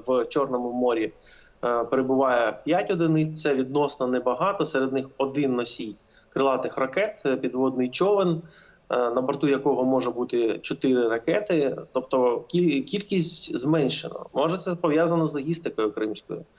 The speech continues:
може, з іншими проблемами, але ми бачимо суттєве скорочення, е, споряджених морських платформ з калібрами. Це, по-перше. Найбільш активні зараз прикордонники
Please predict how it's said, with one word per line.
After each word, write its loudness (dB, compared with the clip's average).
може, 2
з 0
іншими 2
проблемами, 0
але 2
ми 2
бачимо 0
суттєве -2
скорочення, -2
е, 0
споряджених -2
морських -4
платформ -2
з -10
калібрами. 0
Це, -4
по-перше. -2
Найбільш 0
активні -2
зараз 0
прикордонники -4